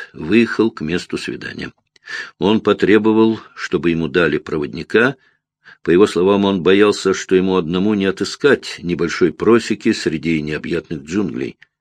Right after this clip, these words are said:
В действительности причина была другая. Ему просто было страшно пробираться одному в предрассветном мраке под джунглям. Вдвоем не так страшно. Ему дали в проводники одного из чернокожих,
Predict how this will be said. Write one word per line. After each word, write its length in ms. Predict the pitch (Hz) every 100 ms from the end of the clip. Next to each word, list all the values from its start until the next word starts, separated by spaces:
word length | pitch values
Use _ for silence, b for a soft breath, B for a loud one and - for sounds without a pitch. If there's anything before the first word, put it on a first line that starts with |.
| _ B B B B
В 140 | 87
действительности 920 | 87 95 - 131 185 170 170 170 -
причина 560 | 147 - 104 - 131 131
была 260 | 117 107 104
другая. 460 | 95 76 62 - _ _ _ _ _ _ _
Ему 320 | - 104 117 113
просто 560 | - 110 160 - 135
было 280 | 117 117 101
страшно 680 | - - 107 165 175 - 151
пробираться 680 | - 98 90 101 - - 76
одному 480 | 57 73 76 113 180
в 120 | -
предрассветном 920 | 85 85 - 69 - 92 95 78 69
мраке 400 | 69 117 123 82
под 240 | - 85
джунглям. 520 | 80 82 76 - 71 - _ _ B B
Вдвоем 460 | 104 131 185 185 156
не 80 | 190
так 220 | 135 -
страшно. 420 | - 85 - - _ _ B B B
Ему 240 | 82 123 147
дали 520 | 110 113 101 90 -
в 120 | -
проводники 520 | - 92 90 87 87 87
одного 400 | 73 85 80 69
из 100 | -
чернокожих, 800 | - 71 78 78 170 175 175